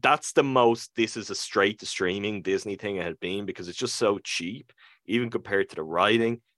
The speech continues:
I don't know whose note it was, 'cause it definitely feels like that some studio exec gave notes at some point, like,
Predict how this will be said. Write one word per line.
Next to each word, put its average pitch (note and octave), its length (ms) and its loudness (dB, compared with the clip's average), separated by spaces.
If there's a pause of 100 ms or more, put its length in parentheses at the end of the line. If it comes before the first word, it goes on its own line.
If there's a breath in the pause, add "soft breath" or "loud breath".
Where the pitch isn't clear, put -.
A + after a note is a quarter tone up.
(160)
I G#2 100 -4
don't A2+ 240 0
know A2 120 2
whose G#2 380 -6
note F#2 320 4
it A2+ 120 0
was, G#2+ 360 2
'cause E2 180 -16
it F2 140 -10 (100)
definitely G#2+ 360 -2
feels G2+ 320 0
like G2 180 2
that - 140 -6
some G2 200 -2
studio F#2 460 0
exec F2+ 260 -2
gave E2+ 240 -2
notes F2 280 -2
at - 40 -14
some F#2 140 -6
point, E2+ 220 -6
like, F2+ 140 -6